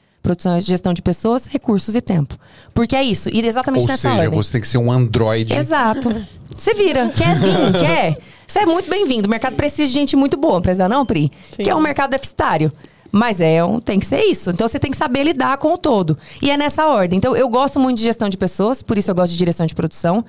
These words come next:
Speaker 1: é, de saber, de colocar as pessoas nos lugares certos. Mas eu gosto da produção executiva, e geralmente as pessoas não gostam, porque é lidar com o dinheiro dos outros.
Speaker 2: Uhum.
Speaker 1: Mas eu gosto porque te dá informação.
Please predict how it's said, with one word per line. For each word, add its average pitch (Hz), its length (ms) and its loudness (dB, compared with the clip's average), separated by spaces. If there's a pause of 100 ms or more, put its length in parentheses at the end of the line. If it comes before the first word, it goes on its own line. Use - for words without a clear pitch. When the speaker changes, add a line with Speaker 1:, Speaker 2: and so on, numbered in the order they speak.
(400)
Speaker 1:
é, 220 280 2
de 185 120 -2
saber, 190 300 -2
de 180 100 -4
colocar 208 300 0
as 233 80 -6
pessoas 202 300 -2
nos 196 120 0
lugares 170 320 0
certos. 165 380 0 (220)
Mas 220 220 0
eu 254 80 2
gosto 233 360 0
da 247 80 -2
produção 233 280 -2
executiva, 214 640 -2
e 196 80 -2
geralmente 202 360 0
as 190 80 -6
pessoas 175 240 -2
não 190 160 0
gostam, 196 300 -2
porque 175 160 -2
é 175 40 2
lidar 160 220 0
com - 60 -8
o - 20 -4
dinheiro 160 200 0
dos 156 120 -2
outros. - 340 -2
Speaker 2:
Uhum. 98 420 -8
Speaker 1:
Mas 214 200 0
eu 262 140 2
gosto 233 380 0
porque 262 560 0 (140)
te - 180 -2
dá 220 480 0
informação. 294 640 0